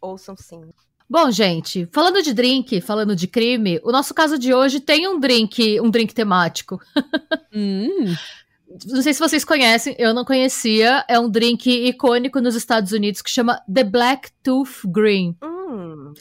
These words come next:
Speaker 2: Que seria o sorriso do dente preto.
Speaker 1: Olha!
Speaker 2: É uma combi-, sim, é uma combinação de Crown Royal, Seagram Seven e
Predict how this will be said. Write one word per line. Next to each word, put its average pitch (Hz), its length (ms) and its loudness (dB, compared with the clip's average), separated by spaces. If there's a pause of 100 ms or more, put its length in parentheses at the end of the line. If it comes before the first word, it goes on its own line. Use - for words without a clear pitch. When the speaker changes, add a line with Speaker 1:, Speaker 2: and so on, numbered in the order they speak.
(120)
Speaker 2:
Que - 60 -14
seria 247 480 4
o 277 100 2
sorriso 269 400 2
do 254 140 -4
dente 247 260 0
preto. 196 300 0
Speaker 1:
Olha! 190 960 -6
Speaker 2:
É 262 140 4
uma 294 280 2
combi-, 302 480 -2
sim, 233 560 -4
é 247 60 2
uma 254 140 2
combinação 302 680 0
de 214 220 0
Crown 254 380 0
Royal, 254 680 2
Seagram 285 640 0
Seven 226 680 0
e 262 200 2